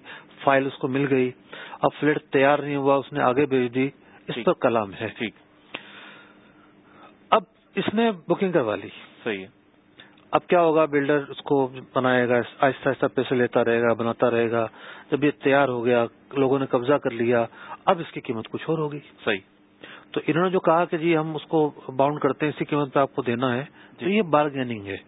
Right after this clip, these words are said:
Speaker 2: صحیح۔
Speaker 1: کہ ہم آپ سے آج سودا کر رہے ہیں، یہ چیز آپ نے بنا کے دینی ہے ہمیں،
Speaker 2: جی۔
Speaker 1: اور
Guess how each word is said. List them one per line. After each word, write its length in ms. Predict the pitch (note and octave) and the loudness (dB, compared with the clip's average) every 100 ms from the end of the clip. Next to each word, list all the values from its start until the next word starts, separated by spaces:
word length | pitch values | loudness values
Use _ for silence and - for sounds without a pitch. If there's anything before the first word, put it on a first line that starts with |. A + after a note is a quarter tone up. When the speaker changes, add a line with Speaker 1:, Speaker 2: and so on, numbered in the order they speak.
| _ - | _ -8
Speaker 2:
صحیح۔ 140 | A#2 F#2+ - - | -6 -6 -10 -4
Speaker 1:
کہ 80 | C3+ | -2
ہم 140 | C3 | 2
آپ 160 | D3+ D3 | 2 0
سے 140 | - | 2
آج 120 | D3 C#3+ - | 2 2 -2
سودا 240 | B2+ D3+ | 0 0
کر 160 | D#3 C3+ | 0 -2
رہے 260 | D3 D3+ | 0 0
ہیں، 120 | D#3 | -2
یہ 160 | D3 C#3 | 0 0
چیز 200 | - C3+ | -2 0
آپ 160 | C3 C3+ | 0 0
نے 100 | B2+ | -4
بنا 280 | A2+ A2 | -2 -2
کے 140 | A#2 D3 | 0 0
دینی 320 | C#3 C#3+ D3+ | 0 -2 -2
ہے 40 | |
ہمیں، 260 | D3 C#3 C#3+ - - - | -2 -2 -4 -6 -20 -12
Speaker 2:
جی۔ 100 | B2 G2+ - | -10 -8 0
Speaker 1:
اور 400 | B2 C3 C3 | 2 4 2